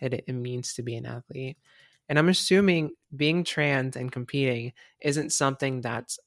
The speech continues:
super easy to do. Like, I'm sure there's a bunch of testing they have to go through, a lot of being poked and prodded to make sure that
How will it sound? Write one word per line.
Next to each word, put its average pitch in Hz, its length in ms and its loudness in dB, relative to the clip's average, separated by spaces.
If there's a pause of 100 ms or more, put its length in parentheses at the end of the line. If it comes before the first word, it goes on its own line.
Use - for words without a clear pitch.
super 135 460 0
easy 120 420 -2
to - 140 -8
do. 117 360 -4
Like, 131 200 -4
I'm 135 120 0
sure 135 240 0
there's 127 180 2
a 127 40 0
bunch 123 200 0
of 120 120 0
testing 120 420 -4
they 113 100 -6
have 110 120 -6
to 117 100 -6
go 117 180 -4
through, 120 360 -6 (340)
a 131 60 -2
lot 131 200 4
of 123 180 -2
being 123 300 -2
poked 123 420 -2
and 127 180 -8
prodded 117 500 -4
to 127 100 -10
make 117 180 -6
sure 117 260 -4
that 113 200 -8